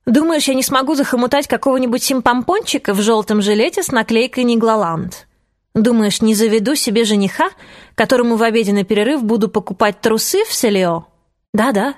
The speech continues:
при одной только мысли обо всем об этом я уже трепещу. Эдакий славный малый, крепкий, простой, надежный. Батарейки и сберкнижка прилагаются.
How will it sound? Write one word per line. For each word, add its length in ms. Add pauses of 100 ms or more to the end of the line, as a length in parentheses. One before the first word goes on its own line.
(120)
при 100
одной 300
только 340
мысли 360
обо 200
всем 220
об 140
этом 240
я 180
уже 160
трепещу. 640 (560)
Эдакий 360
славный 540
малый, 460 (500)
крепкий, 500
простой, 600 (640)
надежный. 680 (720)
Батарейки 640
и 240
сберкнижка 680
прилагаются. 800